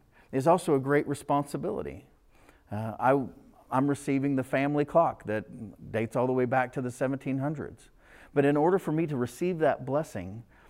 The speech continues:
I have to take great care of it. I actually have to go make sure that the cabinet works, and, um, that's a great responsibility.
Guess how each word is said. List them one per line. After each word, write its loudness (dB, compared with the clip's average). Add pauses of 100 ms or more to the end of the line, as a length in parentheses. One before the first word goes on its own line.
(200)
I 0
have 0
to -8
take -4
great -4
care -4
of -6
it. -10
I 0
actually -4 (240)
have -6
to 0
go 2
make 0
sure 2
that -2
the -2
cabinet 0
works, -2
and, -4 (300)
um, -4 (180)
that's -6
a -6
great 2
responsibility. -4